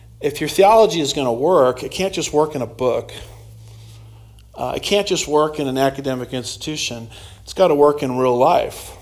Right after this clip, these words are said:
That's why I believe some of the best theologians out there are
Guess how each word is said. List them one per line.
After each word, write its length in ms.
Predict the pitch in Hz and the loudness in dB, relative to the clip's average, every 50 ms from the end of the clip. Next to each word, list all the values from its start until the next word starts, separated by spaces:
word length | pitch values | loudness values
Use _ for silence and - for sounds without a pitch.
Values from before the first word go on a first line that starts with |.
| - - - - - - - - - - - - - - - - _ - - - - - - - - _ | -20 -20 -20 -20 -20 -20 -20 -20 -20 -20 -20 -20 -20 -20 -20 -20 _ -20 -20 -20 -20 -20 -20 -20 -16 _
That's 320 | - - 202 226 - - - | 2 2 2 4 2 2 4
why 160 | 208 208 175 | 6 6 8
I 180 | 143 147 160 190 | 8 6 6 4
believe 400 | 185 175 151 139 131 135 135 135 | 2 2 4 4 4 4 2 0
some 220 | - - 165 170 | -2 -4 -4 -4
of 60 | 156 | -2
the 80 | 139 131 | -2 -2
best 420 | 123 131 135 147 151 - - - | 0 2 2 2 2 2 -2 -2
theologians 640 | 160 147 127 120 120 127 135 135 135 135 127 117 110 | 0 0 2 2 4 2 2 0 -2 -6 -8 -4 0
out 300 | 110 117 127 147 151 - | 2 2 2 2 0 -2
there 380 | - 117 117 113 113 120 123 - - - - | -2 0 0 0 0 -2 -4 -8 -14 -10 -4
are 320 | 156 123 120 117 113 110 | 0 2 2 2 2 0